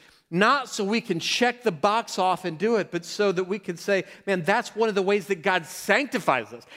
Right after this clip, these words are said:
That's one of the ways He changes us." Now, I love my life group. I was so impressed this, uh, not, we didn't meet this week, but the week before I got there,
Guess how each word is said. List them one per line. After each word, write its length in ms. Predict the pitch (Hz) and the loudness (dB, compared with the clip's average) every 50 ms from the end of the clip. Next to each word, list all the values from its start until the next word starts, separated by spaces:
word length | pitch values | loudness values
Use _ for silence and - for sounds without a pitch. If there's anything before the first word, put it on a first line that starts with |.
| - | -2
That's 160 | - 226 - | 0 0 2
one 140 | 233 269 254 | 2 2 2
of 20 | 226 | 4
the 60 | 208 | 4
ways 200 | 208 208 190 - | 2 2 0 0
He 160 | 214 220 185 - - - - | 0 0 0 -2 -6 -10 -6
changes 600 | - - - 254 262 294 302 220 196 190 147 131 | -2 2 2 2 2 2 -2 -2 -2 -2 0 0
us." 300 | 127 107 110 - - - - _ _ - - _ - | -2 -4 -4 -8 -16 -20 -20 _ _ -20 -20 _ 0
Now, 100 | 185 202 | 0 2
I 180 | 214 214 220 | 4 4 4
love 420 | 226 214 208 226 262 285 262 202 175 | 4 4 4 4 4 4 2 2 2
my 120 | 214 208 | 2 4
life 280 | 202 208 220 - - - | 4 4 4 2 0 -2
group. 120 | 185 165 | 0 0
I 80 | 214 214 | 2 2
was 120 | 196 180 | 0 0
so 160 | - 226 226 | 2 2 2
impressed 520 | 214 196 - - 214 233 220 - - - 175 | 2 0 0 0 2 2 2 0 -2 -4 -2
this, 240 | 165 160 156 - - - - | -2 -2 -2 -6 -12 -6 -2
uh, 160 | 175 156 156 160 | 0 0 0 0
not, 240 | 170 185 185 180 - - - - - | 0 0 -2 -2 -4 -8 -18 -6 -4
we 80 | 165 | 0
didn't 200 | 165 190 196 185 | 0 2 2 2
meet 140 | 190 202 - | 0 0 0
this 160 | - 220 185 | -2 -4 -2
week, 200 | - 190 190 165 | 0 0 -2 -2
but 100 | - 175 | -2 -2
the 80 | 160 170 | 0 2
week 180 | 185 233 226 - | 2 0 0 -4
before 440 | 175 151 - 208 220 220 196 165 - - - - | -10 -4 0 2 2 2 2 0 -2 -8 -6 -4
I 60 | 202 | 0
got 320 | 185 175 202 233 247 - - | 2 2 2 2 0 0 0
there, 300 | 175 165 160 160 160 | 0 0 0 -2 -4